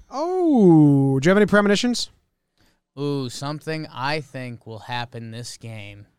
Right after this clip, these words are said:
Speaker 2: that I'm seeing.
Speaker 1: Mm-hmm.
Speaker 2: I kind, I haven't thought about it.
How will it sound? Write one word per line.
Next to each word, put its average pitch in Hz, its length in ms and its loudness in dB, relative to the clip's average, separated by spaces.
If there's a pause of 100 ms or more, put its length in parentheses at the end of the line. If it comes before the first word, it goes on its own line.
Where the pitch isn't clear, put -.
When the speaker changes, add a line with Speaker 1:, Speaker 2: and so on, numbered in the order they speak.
(220)
Speaker 2:
that 117 120 -14
I'm 110 200 -12
seeing. 110 580 -12 (1500)
Speaker 1:
Mm-hmm. 147 280 -2 (1400)
Speaker 2:
I 208 160 -2
kind, 330 300 -6 (120)
I 247 140 -2
haven't 180 360 -4
thought 240 260 -2
about - 300 -14
it. - 80 -20